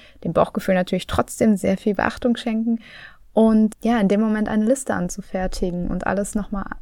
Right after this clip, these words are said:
sozusagen schwarz auf weiß vor sich liegen zu haben. Und auch dann macht dieser Beitrag für euch Sinn.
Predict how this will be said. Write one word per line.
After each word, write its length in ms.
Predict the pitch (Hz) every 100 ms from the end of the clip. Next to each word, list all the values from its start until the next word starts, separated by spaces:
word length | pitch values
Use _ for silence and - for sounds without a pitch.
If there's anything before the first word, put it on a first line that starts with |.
| - -
sozusagen 1000 | 190 208 202 - 202 208 202 196 196 196 -
schwarz 360 | - 220 220
auf 220 | - 208
weiß 400 | 220 208 208 - - - - _ _
vor 220 | 208 202
sich 200 | 190 -
liegen 240 | 208 214
zu 220 | - 185
haben. 380 | 175 175 175 175 -
Und 200 | 180 196 - - -
auch 200 | - 190
dann 420 | - - 240 311 311 -
macht 580 | 214 254 - - - 226
dieser 220 | 214 202
Beitrag 480 | 185 190 - 202 -
für 140 | -
euch 180 | - -
Sinn. 380 | - 190 170